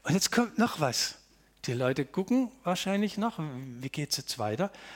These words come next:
Auf einmal ruft Jesus, oder bet-, Jesus betet, das habe ich vergessen zu sagen, Jesus betet, sagt Amen. Und auf einmal ruft der, „Lazarus,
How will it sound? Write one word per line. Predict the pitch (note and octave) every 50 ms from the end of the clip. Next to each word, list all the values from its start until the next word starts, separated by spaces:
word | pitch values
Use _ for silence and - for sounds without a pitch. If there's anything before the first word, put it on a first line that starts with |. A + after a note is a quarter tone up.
| - -
Auf | - D3+ D#3+ - -
einmal | - G#3+ B3 C4+ C4+ A#3+
ruft | - - - - G3+ A#3+ C#4 - - - - - -
Jesus, | B2+ B2 C#3 E3+ A3+ B3 G#3+ B3 B3 B3+ A3+ - - - - - - - - - _ - - - -
oder | - E3+ E3 E3+ D3+
bet-, | C#3 - F#3+ A3 A#3 - -
Jesus | F3 G#3+ G3 G3+ E3+ -
betet, | - F3+ F3 G3 B3 C#4+ D4 - - - - - - - -
das | - E3 D3 - - - -
habe | C#3+ D#3 D3 C3+
ich | B2
vergessen | - - B2 C#3 C#3 C#3 C3+
zu | A#2+
sagen, | A#2+ - - C#3 D#3+ G3 A3 - - -
Jesus | - E3+ F3+ G3 G3 - -
betet, | - D#3+ D3 E3+ G3+ C#4 C#4 - - - - _ _ _ -
sagt | - - B2 A2+ - - - -
Amen. | C#3+ D#3+ G#3 A3+ B3 B3+ A#3+ - - - - - - - -
Und | - - F3+
auf | F#3+ F3+
einmal | F#3 F3+ A3+ B3+ C4+ C#4+ C4+
ruft | A3+ - - B3+ C#4+ C4+ - -
der, | B3 A3+ G#3
„Lazarus, | F#3+ F#3+ G3+ A#3+ C4 D#4 - - - B3+ G#3+ B3 C4 A3+ - -